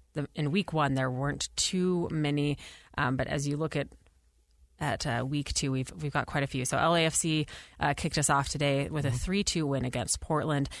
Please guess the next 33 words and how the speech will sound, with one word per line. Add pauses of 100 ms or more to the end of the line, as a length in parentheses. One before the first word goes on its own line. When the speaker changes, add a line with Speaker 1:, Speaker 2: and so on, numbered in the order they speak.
(120)
Speaker 2:
Pretty
Speaker 1:
And
Speaker 2:
wild
match,
by
Speaker 1:
it
Speaker 2:
the
way.
Speaker 1:
was,
yeah.
As
we
said
in
pregame,
L
A
F
C
was
up
three
to
zero. (360)
Um, (260)
that
was
when
I
turned
it
on, (100)
and